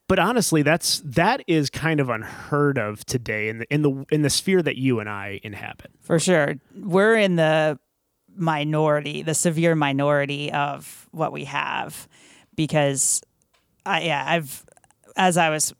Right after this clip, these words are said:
Speaker 2: really thinking through this and,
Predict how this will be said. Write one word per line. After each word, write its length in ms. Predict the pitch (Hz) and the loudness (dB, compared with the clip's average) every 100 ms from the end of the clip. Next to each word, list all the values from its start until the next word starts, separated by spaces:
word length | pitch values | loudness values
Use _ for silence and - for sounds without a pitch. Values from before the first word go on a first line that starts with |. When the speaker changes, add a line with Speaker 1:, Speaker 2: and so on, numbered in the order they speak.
| _ _ _ | _ _ _
Speaker 2:
really 200 | 185 180 | 0 0
thinking 400 | 165 185 165 156 | 0 -4 -2 -4
through 680 | 147 165 160 156 151 147 147 151 _ - | -4 -2 0 2 2 0 -2 -8 _ -12
this 540 | 143 147 135 - - | -4 -4 -2 -2 -2
and, 280 | 180 165 151 | -2 0 0